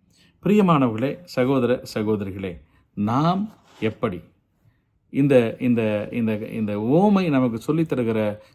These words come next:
ஒரு அழகான பாடத்தை இன்றைக்கு நாம் கற்றுக்கொள்ள வேண்டும். நம்முடைய பயத்தை விட்டு விட வேண்டும்.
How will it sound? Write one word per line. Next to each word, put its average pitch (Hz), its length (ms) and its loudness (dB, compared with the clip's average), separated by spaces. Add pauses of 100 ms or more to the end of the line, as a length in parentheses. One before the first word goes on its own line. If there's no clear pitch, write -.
(100)
ஒரு 98 120 -6
அழகான 143 420 -2
பாடத்தை 113 720 0 (180)
இன்றைக்கு 117 320 0
நாம் 104 200 0
கற்றுக்கொள்ள 135 480 0
வேண்டும். 95 420 -6
நம்முடைய 101 360 -4
பயத்தை 131 420 -2
விட்டு 110 220 -2
விட 98 200 -4
வேண்டும். 95 360 -8